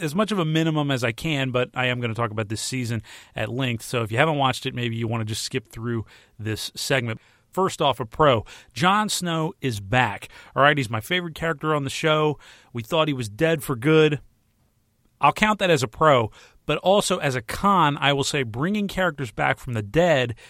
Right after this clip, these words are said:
is dangerous business and lazy writing, and it undermines the deaths of any characters from here, you know, throughout the rest of the show, because we know that they can always be brought back. As long as, like, their heads were not split open,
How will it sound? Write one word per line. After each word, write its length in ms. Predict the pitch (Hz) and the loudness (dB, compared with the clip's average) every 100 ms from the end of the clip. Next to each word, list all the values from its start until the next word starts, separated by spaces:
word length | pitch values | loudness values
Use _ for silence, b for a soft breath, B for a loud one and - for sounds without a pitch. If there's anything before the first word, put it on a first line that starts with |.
| B B | B B
is 140 | 123 | -6
dangerous 560 | 107 151 196 180 170 - | 0 0 0 0 -2 -2
business 500 | 160 143 120 139 - | -2 -2 -2 -6 -6
and 200 | 135 123 | -6 -6
lazy 360 | 120 143 160 143 | 0 2 2 0
writing, 580 | 120 131 139 120 107 110 B B B - | 0 2 2 0 -2 -6 B B B -6
and 240 | 127 127 | -2 -2
it 160 | 131 - | -4 -2
undermines 920 | 160 196 175 147 131 120 120 113 127 - b b - | 0 2 2 2 0 0 -2 -4 -6 -10 b b -10
the 80 | 117 | -8
deaths 600 | 98 143 151 - - - | -4 -2 -2 -4 -12 -10
of 180 | 117 - | -10 -6
any 240 | 160 202 | -4 -4
characters 480 | 175 175 156 - 143 | -4 -4 -4 -4 -8
from 240 | - 139 113 | -6 -10 -8
here, 400 | 139 139 131 - | -4 -2 -2 -6
you 160 | 165 135 | -8 -6
know, 180 | 117 - - | -6 -8 -6
throughout 420 | 143 139 127 117 | 0 4 4 4
the 80 | 117 | -2
rest 280 | 107 - | -4 -4
of 80 | 113 | -6
the 40 | 107 | -6
show, 300 | - 196 156 | 0 2 2
because 480 | 151 - 156 143 - B B | -2 2 2 2 -6 B B
we 160 | 156 156 | -4 0
know 220 | 135 135 | 2 2
that 160 | 120 | 2
they 140 | 110 120 | 0 0
can 260 | 127 117 - | -2 -8 -4
always 320 | 120 117 110 | -2 -2 -2
be 160 | 98 104 | -4 -8
brought 340 | 95 104 104 | -4 -4 0
back. 240 | 143 117 - B B 175 | 0 0 -2 B B -4
As 100 | 170 | 2
long 240 | 220 226 | 4 4
as, 100 | 175 | 2
like, 200 | 165 131 | 0 0
their 140 | 123 | 0
heads 360 | 101 147 151 113 | -2 0 0 0
were 140 | 117 | -4
not 120 | 107 101 | -4 -4
split 480 | - - 135 135 - | -6 -4 0 0 2
open, 420 | 131 123 120 107 | 0 0 -2 -6